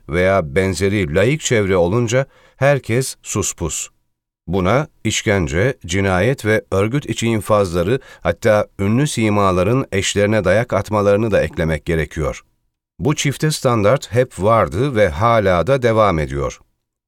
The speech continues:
Şu son birkaç günde C H P içinde yaşanan taciz ve tecavüz olaylarına bakın. İlk defa C H P içinden bir siyasetçinin,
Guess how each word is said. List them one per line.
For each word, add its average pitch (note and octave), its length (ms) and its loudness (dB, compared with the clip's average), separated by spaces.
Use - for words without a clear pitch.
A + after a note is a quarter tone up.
Şu C3 200 -2
son C3 340 2
birkaç C3 360 0
günde F2 480 0
C G2+ 220 0
H G#2 60 -2
P C#3 160 0
içinde A#2+ 280 0
yaşanan G2+ 480 0
taciz G2 480 0
ve A#2 100 0
tecavüz G#2 540 0
olaylarına F#2 640 2
bakın. C#2+ 320 -4
İlk D3 200 -2
defa A#2 440 4
C G2 220 0
H G#2+ 60 0
P C#3+ 180 0
içinden A2+ 440 0
bir G2 60 -2
siyasetçinin, F2+ 920 -2